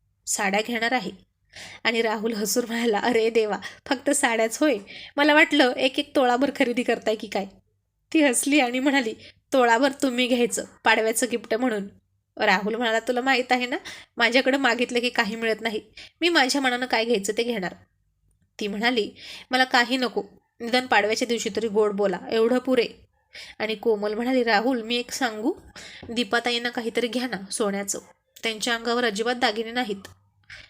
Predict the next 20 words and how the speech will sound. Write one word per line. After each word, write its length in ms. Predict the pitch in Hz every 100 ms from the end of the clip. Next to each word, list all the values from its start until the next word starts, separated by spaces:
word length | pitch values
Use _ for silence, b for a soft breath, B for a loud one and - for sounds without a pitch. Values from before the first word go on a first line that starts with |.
| _
राहुल 360 | 226 202 196 226
म्हणाला, 280 | 226 247 220
"काय 240 | 214 220
करायचं? 420 | 233 226 226 226 247 _ _ - -
दाजी 300 | 202 190 214 -
खूपच 260 | 226 233 208
बाद 240 | 208 208
निघाले, 340 | 214 208 226 208 - _ b b b b -
पुढारी 360 | 269 254 254
पण 200 | 294 294
करण्याच्या 420 | 277 254 240 254 262
नादात 240 | 240 233
सगळं 400 | 254 262 196 220
घालवलं 320 | 220 214 196 196 B B B
आणि 160 | 226 247
तिचे 180 | 254 262
दागिनेसुद्धा 640 | 247 214 208 233 240 208 233
ओरबाडून 420 | 226 202 202 214
घेतो 220 | 220 196
साला. 340 | 214 202 175